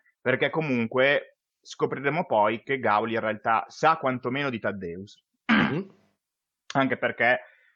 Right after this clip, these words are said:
Speaker 1: probabilmente la moglie è andata al f-, all'orfanatrofio per far vedere comunque dopo che gli ha mandato il foglio, quindi comunque sa
Speaker 2: Sì, e
Speaker 1: qualcosa.
Speaker 2: oltretutto i primi giorni della follia cavalcante di, di Timur
Speaker 1: Eh,
Speaker 2: l'avete
Speaker 1: eh.
Speaker 2: anche un po' seguito.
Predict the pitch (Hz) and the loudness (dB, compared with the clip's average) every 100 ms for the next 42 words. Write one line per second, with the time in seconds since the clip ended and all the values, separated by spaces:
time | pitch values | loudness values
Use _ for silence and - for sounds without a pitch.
0 | _ - 113 120 127 117 117 117 107 113 | _ -4 -2 -2 -2 0 -2 0 0 0
1 | 113 113 104 104 101 95 - 107 104 110 | -2 -2 -4 -2 -4 -4 -6 -6 -4 -4
2 | 110 101 110 107 98 98 110 104 101 104 | -4 0 0 0 -4 -8 -4 -4 -4 -6
3 | 104 104 107 110 101 101 104 104 104 104 | -6 -6 -8 -8 -8 -6 -6 -6 -8 -10
4 | 113 110 131 131 131 131 123 117 120 113 | -12 -2 4 6 6 4 2 -2 -4 -6
5 | - 113 117 104 107 - 127 131 131 135 | -6 -8 -8 -8 -6 -4 -2 0 -2 -2
6 | 135 147 151 135 127 117 120 127 131 120 | -2 0 0 0 -2 -2 -2 -2 -4 -4
7 | 113 107 123 113 120 120 117 110 107 113 | -4 -6 -4 -2 0 0 0 -2 0 0
8 | 113 120 113 107 104 98 101 98 92 90 | 0 0 2 2 0 -2 -4 -2 -2 -4
9 | 90 104 127 123 117 117 104 107 110 120 | -4 -2 2 4 4 4 4 4 2 0
10 | 113 107 101 95 95 95 | -2 -2 -4 -4 -4 -6